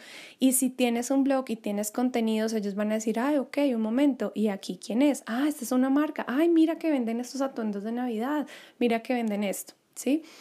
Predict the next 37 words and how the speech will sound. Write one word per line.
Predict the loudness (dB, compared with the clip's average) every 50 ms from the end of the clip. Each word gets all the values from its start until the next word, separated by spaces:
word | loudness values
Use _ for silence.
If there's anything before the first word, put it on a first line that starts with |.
| -20 -20 -12 -2
Entonces, | 0 0 2 2 0 -2 0 -2 -2 0
sin | 2 4 4 4
lugar | 4 2 0 -2 0
a | 0 0
dudas, | 2 2 0 0 -4 -4
es | -6 0 2
muy, | 4 4 6 4 4 2 0
muy | 0 0 0 0 0
importante. | 0 0 0 0 -2 0 2 2 2 2 0 -6 -10 -18 -20 -20 -20 -20 -20 -20 -20 _ _
También | _ 4 6 6 6 4 4 2 2 0
un | 0 0
blog | 0 0 0 0
te | -2 -4
permite | 2 2 2 4 4 2 0 -2 -4 -4
mucho | -2 -2 -2 -2 -2 0 -2 -2 -2 -6 -14 -20 _ _ _ _ _
conocer | 6 6 6 6 4 2 2 0 0 0 0 2
aún | 4 4 6 6 6 6 4 4
más, | 4 4 2 2 0 -2 -4 -10 -12 -14 _ _ _ _ _
eh, | 0 0 2 0 0 -2 -4 -6 _
a | -4 -4 -2
tu | -2 -6 -4
cliente | -2 -2 -2 -2 0 0 -2
ideal. | 0 0 0 0 0 0 -2 -2
¿Por | -4 -4 -6 -6
qué? | -2 0 0 0
Porque | 0 -2 -8 -6 -4 -2
en | 0 2
los | 2 0 0
blogs | 0 0 -2 -2 -4 -6
suele | -4 -4 -2 -2 -2
haber | -2 0 0 -2 -2 -4 -4 -6
al | -6 -6
final | -4 -2 0 2 4 4 4 2 2 -2 -4 -14 -20 -20 -20 -20 -18 _
una | 2 4 6 6 4 4
parte | 2 -2 -2 0 0 0
de | 0 0
comentarios. | 0 0 0 0 0 -4 -8 -2 _ 2 2 2 2 0 -6 -10 -16 -20